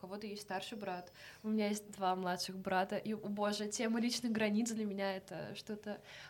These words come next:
отдельное и очень-очень важное, потому что я думаю, что наши слушатели, у которых есть младшие братья или сестры, знают, как важно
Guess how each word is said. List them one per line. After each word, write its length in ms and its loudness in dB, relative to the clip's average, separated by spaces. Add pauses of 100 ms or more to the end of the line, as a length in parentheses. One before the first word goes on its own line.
отдельное 580 2
и 240 -4
очень-очень 460 0
важное, 400 4
потому 380 2
что 300 -2
я 140 0
думаю, 240 2
что 240 -2
наши 240 2
слушатели, 460 -6
у 20 -8
которых 360 -4
есть 540 -4
младшие 380 2
братья 340 0
или 120 -4
сестры, 420 -4
знают, 360 0
как 200 -10
важно 540 -2